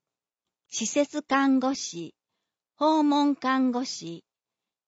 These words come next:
契約社員、月給二十一万円から、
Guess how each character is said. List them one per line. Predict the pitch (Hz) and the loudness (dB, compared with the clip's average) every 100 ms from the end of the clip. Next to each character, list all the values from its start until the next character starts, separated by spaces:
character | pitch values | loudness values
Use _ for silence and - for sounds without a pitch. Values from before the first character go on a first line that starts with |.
| _ | _
契 | - 311 311 | -2 0 2
約 | 311 311 285 | 0 -2 -6
社 | - 262 | -4 -2
員、 | 269 208 151 - _ _ _ _ | -2 -2 -6 -14 _ _ _ _
月 | 190 196 240 - _ | -4 -2 -2 -4 _
給 | 262 262 240 - _ - | -4 -2 -2 -4 _ -2
二 | 262 349 | 4 4
十 | 294 277 220 | 4 4 4
一 | 196 - 247 | 2 0 6
万 | 247 233 226 220 | 8 8 6 6
円 | 214 208 | 4 2
か | 196 208 180 | 0 -4 -8
ら、 | 180 180 | -8 -10